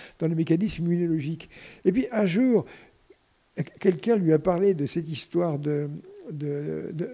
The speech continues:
justement de, de haute dilution. Et je ne sais pas si, si tu te rappelles, au départ, c'était la réaction du sang au venin d'abeille. Par exemple, quand on est piqué par une abeille, le venin d'abeille a cette caractéristique,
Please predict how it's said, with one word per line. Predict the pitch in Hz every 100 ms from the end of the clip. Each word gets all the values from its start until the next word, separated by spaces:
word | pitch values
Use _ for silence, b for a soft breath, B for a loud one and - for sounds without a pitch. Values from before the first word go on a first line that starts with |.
| 180
justement | 135 156 202
de, | 196 -
de | 156 156
haute | 208
dilution. | 151 165 156 - 180 233 285 b b b b
Et | 165 - - -
je |
ne | -
sais | -
pas | 175 208
si, | - 160
si | - -
tu | 156 160
te | -
rappelles, | 156 214 226 196 B B -
au | 156
départ, | 156 170 233 -
c'était | - 143 185 180 247
la | 147
réaction | 151 196 208 - - 196 185
du | 147
sang | 139 - 196 220 262 370
au | 254
venin | 127 190 196
d'abeille. | 170 147 143 135 135 B B B B
Par | 160
exemple, | 170 175
quand | 185 214
on |
est | 220
piqué | 165 190 170 208
par | 156 143
une | 147
abeille, | 147 160 208 233 202
le | 160
venin | 151 202 202
d'abeille | 156 151 185 180 -
a | 151
cette | 143 160 - -
caractéristique, | 160 147 131 156 - - 226